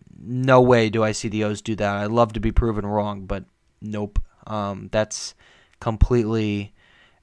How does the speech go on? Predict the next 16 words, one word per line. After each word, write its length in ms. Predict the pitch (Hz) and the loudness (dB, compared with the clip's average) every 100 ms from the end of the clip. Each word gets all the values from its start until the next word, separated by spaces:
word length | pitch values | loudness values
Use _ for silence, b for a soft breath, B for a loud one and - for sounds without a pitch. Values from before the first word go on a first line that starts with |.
| - | 2
out 260 | 117 120 | 4 4
of 140 | 113 104 | 2 2
their, 460 | 113 107 107 107 | 2 2 2 0
um, 480 | 104 107 104 101 101 - | 0 -2 -4 -8 -12 -6
out 220 | 113 117 | 0 2
of 60 | 117 | 2
their 180 | 113 104 | -2 -2
pay 400 | - - 123 117 | 2 2 4 2
range 440 | 110 104 101 101 | 0 -4 -6 -8
for 140 | - 101 | -8 -4
guys 320 | 107 104 104 | 0 0 -2
that 120 | 104 | -4
they're 160 | 107 104 | -4 -4
gonna 220 | 104 101 | -4 -6
try 280 | - 107 104 | -4 -2 -2
and, 220 | 98 | -6